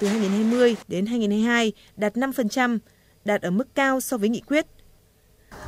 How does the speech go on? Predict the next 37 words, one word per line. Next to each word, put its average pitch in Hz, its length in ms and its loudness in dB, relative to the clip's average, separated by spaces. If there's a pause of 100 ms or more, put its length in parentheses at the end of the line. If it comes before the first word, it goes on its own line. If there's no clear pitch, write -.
(100)
Giá 214 100 2
trị 285 240 -2
sản 202 180 -2
xuất 294 200 -4
toàn 214 160 0
ngành 196 260 0
đến 185 160 0
năm 247 120 0
hai 247 100 -2
nghìn 208 120 0
hai 214 80 0
mươi 233 100 0
hai 233 200 2 (260)
đã 208 100 0
đạt 247 260 0
trên 247 280 0
mười 202 120 4
bốn 196 220 2
nghìn 269 180 0 (160)
năm 247 200 0
trăm 247 240 -2
năm 262 120 0
mươi 262 120 -2
tỷ 185 100 -2
đồng, 180 260 2 (440)
tăng 233 180 2
mười 202 100 4
một 185 160 0
phần 196 140 -4
trăm 226 260 -2
so 226 140 -4
với 190 140 -2
năm 226 140 -2
hai 226 80 0
nghìn 196 140 0
hai 190 100 0
mươi. 214 300 4